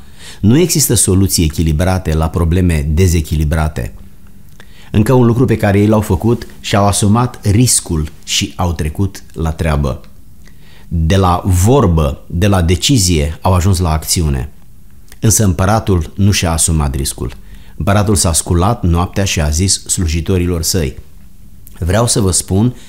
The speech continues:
că sirienii s-au ascuns și ei ne pândesc să ieșim din cetate.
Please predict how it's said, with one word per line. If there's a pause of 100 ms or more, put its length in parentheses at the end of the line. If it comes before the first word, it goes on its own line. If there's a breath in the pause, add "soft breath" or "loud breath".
(260 loud breath)
că
sirienii
s-au
ascuns (580 soft breath)
și (120)
ei
ne
pândesc
să
ieșim
din
cetate.